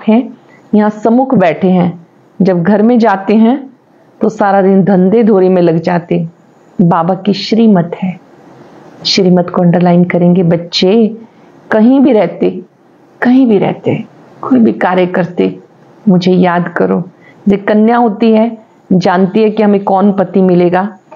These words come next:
चित्र देखती है तो उनको याद ठहर जाती है। कहाँ भी रहते, एक दो को दोनों याद करते हैं। इसे कहा जाता है जिस्मानी प्यार, ये है रूहानी प्यार। रूहानी प्यार किसके साथ है?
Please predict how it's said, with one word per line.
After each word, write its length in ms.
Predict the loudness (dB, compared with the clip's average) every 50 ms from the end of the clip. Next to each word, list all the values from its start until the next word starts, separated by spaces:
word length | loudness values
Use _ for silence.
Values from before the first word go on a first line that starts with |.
| -20 -20 -20 -8 -4
चित्र 340 | -4 -4 -2 -2 -2 0 0
देखती 400 | 0 0 -2 -2 -4 -2 0 2
है 320 | 2 2 0 0 -4 -8 -14 -20 -20 -20 -20 -20 _ _ _
तो 80 | -2 0
उनको 360 | 0 0 0 0 0 0 2
याद 480 | 2 2 2 2 2 0 0 -2 -4 -6 -6
ठहर 240 | -4 -2 0 0 0
जाती 440 | -2 -2 -2 -2 -2 -2 -2 -2 0
है। 220 | 2 2 2 0 -2 -4 -12 -20 -20 -20 -20 -20 -20 -20 -10 -4
कहाँ 260 | -2 0 0 2 2 2
भी 100 | 2 2
रहते, 480 | 2 2 0 0 0 0 0 0 -2 -6 -12 -18 _ _ _ _ _ _ _ _ -2
एक 300 | 0 2 2 0 0 0
दो 260 | 0 2 2 2 0
को 260 | 0 0 -2 0 0 2
दोनों 380 | 2 2 2 2 2 2 2
याद 420 | 2 2 2 2 2 0 0 -2 -2
करते 400 | -2 -2 -4 -4 -2 -2 -2 0
हैं। 340 | 2 2 2 0 -2 -6 -14 _ _ -20 -20 -18 -6 -6
इसे 220 | -4 -2 0 -2
कहा 220 | 0 0 0 0 0
जाता 320 | 0 0 -2 0 0 -2
है 120 | -2 0 0
जिस्मानी 640 | -2 -2 -4 -2 0 0 2 2 2 2 2 2 0
प्यार, 480 | 0 -2 -2 -2 0 -2 -2 -4 -6 -12 _ -20 -20 -20 -20 -20 -20 -20 -20 -6 -2 0
ये 200 | 2 2 2 2
है 220 | 2 0 0 0
रूहानी 580 | 0 0 0 0 -2 -2 0 2 2 2 0 0
प्यार। 380 | -2 -2 -2 -2 -2 -4 -6 -8 -16 -20 -20 -20 -20 -20 -6 -2
रूहानी 440 | 0 0 2 2 0 2 2 0 0
प्यार 280 | 0 0 0 0 0 0
किसके 400 | -2 -4 -4 -4 -4 -4 -4 -4
साथ 420 | -2 -2 -4 -4 -4 -4 -4 -4
है? 160 | -4 -4 -4